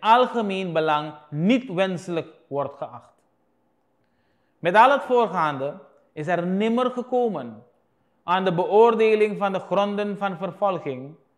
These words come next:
maar wel de beoordeling waar de Nationale Assemblée wel toe bevoegd is,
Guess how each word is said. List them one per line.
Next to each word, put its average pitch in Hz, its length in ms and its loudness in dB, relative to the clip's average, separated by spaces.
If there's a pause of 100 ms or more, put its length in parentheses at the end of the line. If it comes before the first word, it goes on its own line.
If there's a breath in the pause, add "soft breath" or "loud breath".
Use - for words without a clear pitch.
(480)
maar 139 320 -2
wel 156 560 2
de 127 120 -6
beoordeling 160 1040 -2
waar 131 240 -4
de 131 80 -6
Nationale 160 920 -6
Assemblée 139 760 -10 (160)
wel 180 440 2
toe 196 140 -4
bevoegd 165 420 -8
is, - 400 -12